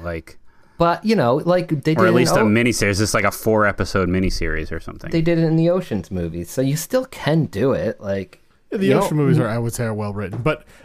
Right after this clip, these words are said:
Speaker 3: I guess I don't mean, like, I don't mean to say that, like, forgo, let's, like, let's be very specific here. Forgo the character development, forgo the, the plot, the twists, but, like, just, just, like, the sheer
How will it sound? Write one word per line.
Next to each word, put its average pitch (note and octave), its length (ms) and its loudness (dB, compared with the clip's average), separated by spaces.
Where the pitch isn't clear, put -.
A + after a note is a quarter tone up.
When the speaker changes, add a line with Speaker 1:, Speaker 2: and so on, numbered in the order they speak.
Speaker 3:
I G3 60 -2
guess A3+ 160 0
I B3+ 40 0
don't B3+ 160 -2
mean, F#3 180 2
like, D3 360 0
I D#3+ 100 -4
don't G3 180 -2
mean F#3+ 240 2
to D3 60 0
say C#3 240 0
that, A#2+ 300 -4
like, D#3+ 240 -2
forgo, E3 720 0
let's, D#3 180 0
like, E3+ 100 0
let's D#3+ 160 -2
be E3 120 2
very C3+ 200 2
specific A#2 400 -4
here. F2 100 -8
Forgo D3+ 420 0
the C3 240 0
character C#3 400 2
development, A#2+ 460 -2
forgo C3 520 0
the, A2+ 380 -2
the A#2 60 -8
plot, - 420 -2
the B2+ 60 -12
twists, C3+ 380 -2
but, D#3 160 -2
like, D3+ 160 0
just, - 280 -4
just, - 380 -4
like, G3 200 -2
the D3 100 -2
sheer C#3+ 640 -2